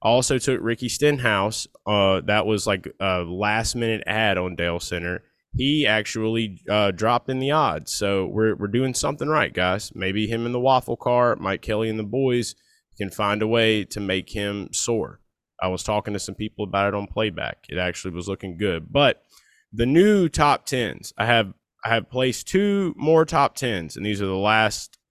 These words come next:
top tens I'm placing, um,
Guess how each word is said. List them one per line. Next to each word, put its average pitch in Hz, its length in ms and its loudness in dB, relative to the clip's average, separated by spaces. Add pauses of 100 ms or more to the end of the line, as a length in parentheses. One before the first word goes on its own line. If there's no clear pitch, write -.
(180)
top 110 240 0
tens 104 300 -2
I'm 92 180 -2
placing, 92 460 -6 (640)
um, 87 300 -2